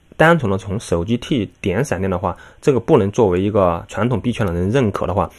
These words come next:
那我们做一点物理挖矿的，啊，清洁点的类型的挖矿，那这部分呢就比较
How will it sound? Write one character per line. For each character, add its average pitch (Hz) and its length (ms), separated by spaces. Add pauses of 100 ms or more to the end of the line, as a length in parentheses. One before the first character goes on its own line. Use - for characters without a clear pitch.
(120)
那 123 140
我 92 40
们 101 120
做 131 180
一 104 120
点 85 180
物 117 140
理 113 80
挖 92 160
矿 104 120
的， 87 140 (160)
啊， 85 140
清 226 280
洁 110 160
点 85 140
的 82 60
类 107 180
型 95 140
的 82 60
挖 87 120
矿， 85 160 (240)
那 180 120
这 240 140
部 147 120
分 104 100
呢 95 80
就 113 80
比 87 260
较 110 240